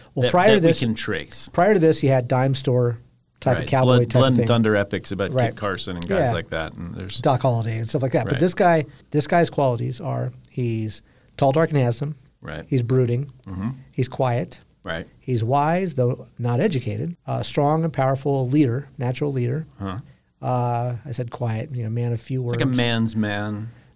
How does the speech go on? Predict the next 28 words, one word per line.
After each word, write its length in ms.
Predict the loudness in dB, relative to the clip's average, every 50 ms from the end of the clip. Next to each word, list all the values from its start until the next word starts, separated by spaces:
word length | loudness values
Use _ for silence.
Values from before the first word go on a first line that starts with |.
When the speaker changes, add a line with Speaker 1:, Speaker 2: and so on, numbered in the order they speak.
| _ 0
Speaker 1:
Man's 240 | 2 4 4 4 4
Speaker 2:
Does, 60 | 2
Speaker 1:
man. 140 | 2 0 0 -2 -4
Speaker 2:
a 80 | 0
man's 240 | 2 2 4 4 6
Speaker 1:
Well, 60 | 6
he, 40 | 6 6
Speaker 2:
gotta 140 | 4 2
do 320 | 2 2 2 4 4 4 4
what 120 | 4 2
a 40 | 2
Speaker 1:
he, 60 | 2
Speaker 2:
man's 240 | 4 4 4 4 4
Speaker 1:
he 60 | 4 4
Speaker 2:
gotta 180 | 4 4 4
do 140 | 0 0 2
kind 120 | 4 4 6
of 60 | 6
Speaker 1:
innately, 200 | 6 6 6 6
Speaker 2:
mentality. 340 | 4 4 2 0 2 4 4 4
Speaker 1:
he 40 |
just 240 | 4 2 2 2 0
innately 460 | -2 2 4 4 4 4 2 0 0
knows 320 | 2 2 2 2 2 2 2
how 80 | 2 2
to 80 | 2
do 240 | 2 2 2 2 2
everything, 420 | 2 2 0 -2 -4 -4 -12 -12